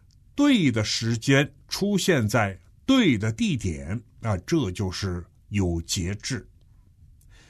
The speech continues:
意味着你可以应对各种琐碎的事，管理各样事物。还有，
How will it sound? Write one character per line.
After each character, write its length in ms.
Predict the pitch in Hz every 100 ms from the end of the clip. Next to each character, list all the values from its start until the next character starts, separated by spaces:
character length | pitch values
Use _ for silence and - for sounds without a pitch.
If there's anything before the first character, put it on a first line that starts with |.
| - - -
意 180 | 220 202
味 160 | 156
着 180 | 127 135
你 200 | 127 110
可 200 | - 156
以 200 | 156 110
应 240 | 175 165 113
对 320 | 151 123 - - - _
各 220 | 262 226
种 360 | 127 104 123 165
琐 460 | - - 87 82
碎 320 | 82 - 247 107
的 140 | 92
事， 280 | - - - _ _ - - - - -
管 280 | 139 190
理 220 | 156 98 101 -
各 320 | 262 202 113
样 240 | 113 98 92
事 260 | - 156
物。 320 | 87 101 113 - - _ _ _ _ _ _ _ _ _ _ _ _ - - - - - _ - -
还 160 | 143
有， 460 | 147 107 107 113